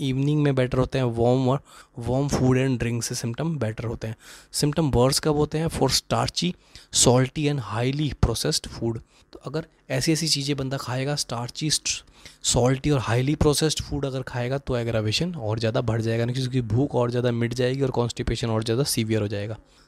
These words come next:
तो फ्रेंड्स ये तो केस है एल्यूमिनियम का। आशा करता हूँ आप लोगों को रेमेडी ये थोड़ी बहुत समझ आई होगी। अगर आपको कोई भी डाउट है दोस्तों, छोटे से छोटा डाउट भी है, तब भी आप मुझे कमेंट बॉक्स में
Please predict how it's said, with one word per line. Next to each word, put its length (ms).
तो 60
फ्रेंड्स 360
ये 240
तो 160
केस 360
है 140
एल्यूमिनियम 560
का। 160
आशा 260
करता 280
हूँ 120
आप 140
लोगों 160
को 100
रेमेडी 320
ये 100
थोड़ी 240
बहुत 200
समझ 380
आई 140
होगी। 240
अगर 200
आपको 380
कोई 200
भी 180
डाउट 280
है 60
दोस्तों, 300
छोटे 340
से 120
छोटा 320
डाउट 280
भी 160
है, 60
तब 160
भी 200
आप 180
मुझे 220
कमेंट 360
बॉक्स 260
में 80